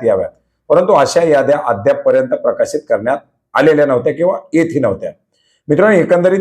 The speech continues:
एकवीस नोव्हेंबरची बैठक झाल्यानंतर राज्यामध्ये स्थानिक स्वराज्य संस्थांच्या निवडणुका सुरू आहेत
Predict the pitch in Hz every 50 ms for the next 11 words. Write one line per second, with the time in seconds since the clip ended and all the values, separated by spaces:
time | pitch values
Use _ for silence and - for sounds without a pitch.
0 | 190 175 131 - - 165 185 170 - 170 165 156 160 156 160 151 - 185 139 120
1 | 127 131 135 147 139 135 135 127 139 139 135 131 123 - 117 107 - - 117 120
2 | - 147 143 156 151 170 160 - - 120 113 127 135 - - - 131 135 135 127
3 | 135 - - 127 123 123 - 127 117 120 107 104 123 135 131 135 143 147 147 135
4 | - 131 127 143 147